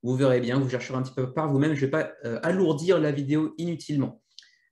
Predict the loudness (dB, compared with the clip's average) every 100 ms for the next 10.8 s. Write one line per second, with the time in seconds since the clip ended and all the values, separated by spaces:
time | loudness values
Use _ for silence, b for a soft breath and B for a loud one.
0 | -2 4 4 4 4 4 2 -2 -6 -4
1 | -2 -2 2 2 2 0 -2 -4 -6 -4
2 | -2 0 2 0 0 -2 0 0 0 -4
3 | -2 0 -2 -4 -8 -6 -2 0 0 -2
4 | -6 B B -8 -4 -2 -2 0 -2 0
5 | -2 0 0 -2 -4 -8 -8 0 0 0
6 | -4 -4 2 2 2 0 -6 -4 -6 -4
7 | -2 -2 -2 -2 -4 -4 -2 0 0 -2
8 | -4 -4 -4 -6 -8 -4 -4 -4 0 2
9 | 4 2 0 -6 -6 -2 0 0 0 -2
10 | -6 _ -16 -10 -6 -2 -4 -4